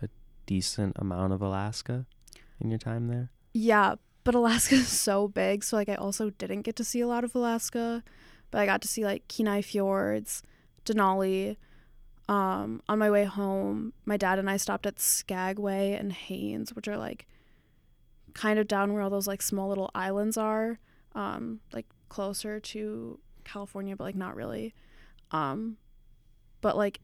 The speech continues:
Speaker 2: it's such a big state. Like, I still, like, can't really, like, conceptually understand how big it is, 'cause I think I've only seen, like, maybe, like, a sixteenth of Alaska.
Speaker 1: Mm,
Speaker 2: And it's just so
Speaker 1: wow.
Speaker 2: big.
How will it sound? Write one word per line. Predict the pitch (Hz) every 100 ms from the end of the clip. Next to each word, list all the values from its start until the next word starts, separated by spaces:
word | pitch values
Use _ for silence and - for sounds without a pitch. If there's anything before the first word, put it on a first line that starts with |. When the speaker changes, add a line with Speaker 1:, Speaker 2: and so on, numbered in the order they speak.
| -
Speaker 2:
it's | 214
such | - - - 196 - -
a |
big | 208 - 185 202
state. | - - 190 -
Like, | 214 -
I | 196
still, | 202 -
like, | 226 214
can't | - 208 202
really, | 202 196 196
like, | 190 - -
conceptually | - 214 - 185 - 208 202
understand | 196 202 202 190 196 202
how | 202
big | 202 185 202
it |
is, | 214 220 233 - - - - -
'cause | 233
I |
think | 220 208
I've | 202
only | 202 208
seen, | - 202 196
like, | 180 190 - _ - - - - - - _ _ - -
maybe, | 214 214 208 196 196 208 208 208
like, | 202 202 - - - - - - - - - - -
a | 254
sixteenth | - 269 - - 262 254
of | 262
Alaska. | 247 247 247 240 - 254 247 254 - - -
Speaker 1:
Mm, | 120 107 98
Speaker 2:
And | 101
it's | 214
just | - 98
so | 190
Speaker 1:
wow. | 190
Speaker 2:
big. | - 107 233